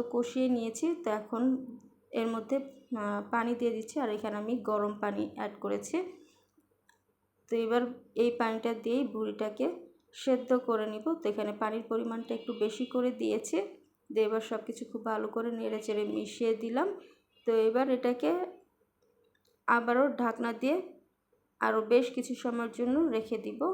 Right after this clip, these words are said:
সেদ্ধ হওয়া পর্যন্ত। তো এই যে কিছু সময় পর ঢাকনাটা তুলে নিয়েছি। তো এই যে এই পর্যায়ে কিন্তু আমার,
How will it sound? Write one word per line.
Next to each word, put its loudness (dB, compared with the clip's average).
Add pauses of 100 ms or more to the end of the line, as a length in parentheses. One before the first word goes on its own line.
(720)
সেদ্ধ 4
হওয়া 2
পর্যন্ত। -2 (360)
তো 4
এই 6
যে 0
কিছু -6
সময় -4
পর 2
ঢাকনাটা -2
তুলে -2
নিয়েছি। -2 (100)
তো 0
এই 2
যে -2
এই 0
পর্যায়ে 0
কিন্তু -4
আমার, 0